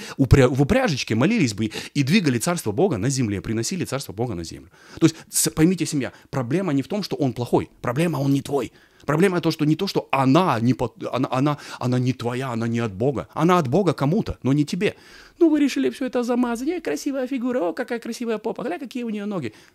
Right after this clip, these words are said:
Бам, попал. И всё, и чё теперь? И теперь на-, наслаждайтесь. Что людям советовать в этом случае? В этом случае адекватно подойти к вопросу, понять, кто есть кто, не убивать друг друга и позволить друг другу быть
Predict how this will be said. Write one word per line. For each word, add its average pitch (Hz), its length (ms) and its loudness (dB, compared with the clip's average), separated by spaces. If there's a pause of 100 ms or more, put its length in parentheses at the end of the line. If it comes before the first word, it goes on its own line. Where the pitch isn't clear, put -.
(340)
Бам, 143 300 4
попал. 123 400 -2 (100)
И 151 120 -2
всё, - 160 -2
и 117 100 -2
чё 147 160 2
теперь? 101 280 -8 (220)
И 294 140 -2
теперь 339 280 0
на-, 294 220 2
наслаждайтесь. 190 720 0 (720)
Что - 260 6
людям 170 320 6
советовать 143 440 2
в - 20 -2
этом 117 180 0
случае? - 320 -4 (160)
В 135 80 4
этом 147 220 6
случае 214 340 -2
адекватно 135 540 0
подойти 120 280 -4
к 135 100 -6
вопросу, 160 420 -4 (240)
понять, 127 400 4
кто - 180 0
есть 98 160 0
кто, 165 300 -2 (160)
не 131 180 6
убивать 165 500 6
друг 104 180 -2
друга 143 320 0
и 156 100 4
позволить 117 760 2
друг 98 220 -4
другу 123 380 0
быть 101 460 -4